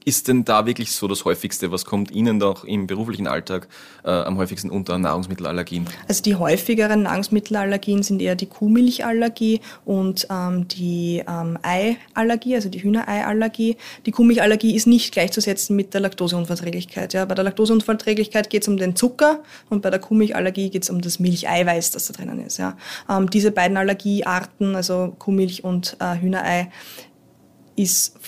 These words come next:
Speaker 2: vorwiegend eher bei Kindern vertreten, verschwindet manchmal auch wieder im Kindwerden, im Erwachsenenalter. Dann des Weiteren, äh, eine Sojabohnenallergie, auch die Nüsse- und Samenallergie ist doch häufiger vertreten.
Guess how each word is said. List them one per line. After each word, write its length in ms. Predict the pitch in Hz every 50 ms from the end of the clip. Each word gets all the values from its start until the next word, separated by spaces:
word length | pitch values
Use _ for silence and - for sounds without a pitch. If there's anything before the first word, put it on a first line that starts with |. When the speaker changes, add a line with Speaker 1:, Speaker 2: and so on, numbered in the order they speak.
| - -
Speaker 2:
vorwiegend 400 | 185 175 175 180 185 185 185 180
eher 220 | - - 180 180 180
bei 100 | 180 180
Kindern 380 | 175 - - 233 247 254 247
vertreten, 580 | 247 - 254 - - 240 240 240 - 262 262 285 294 - - _ -
verschwindet 440 | - - 202 - 208 202 196 190 190
manchmal 360 | 175 170 170 170 - - 175
auch 200 | - - - -
wieder 180 | 185 175 175 175
im 220 | 170 170 170 175 180 - -
Kindwerden, 600 | - 196 185 180 180 175 165 180 180 185 180 180
im 100 | 180 175
Erwachsenenalter. 800 | 175 190 190 - - 208 196 196 202 196 190 - - 214 214 - - - - - - -
Dann 320 | - 202 196 190 196 196
des 140 | 190 190 190
Weiteren, 480 | 185 175 175 175 - 190 190 185 185 185
äh, 460 | 185 170 180 175 180 180 185 185 185 180 -
eine 160 | - 190 190 185
Sojabohnenallergie, 1120 | 185 - 202 196 196 196 202 202 214 220 214 185 196 202 208 208 - 220 214 214 214 -
auch 180 | - 180 -
die 160 | - - -
Nüsse- 540 | 196 190 190 202 208 220 208 - - - 180
und 100 | 180 180
Samenallergie 960 | 180 - 190 180 175 185 208 226 226 - - 214 214 214 214 - 214 214 208 208
ist 360 | 214 208 - - - - -
doch 220 | 185 196 - -
häufiger 460 | - 180 180 208 - - 226 220 214 208
vertreten. 800 | 208 - 214 208 - - 208 196 196 202 202 - - 214 208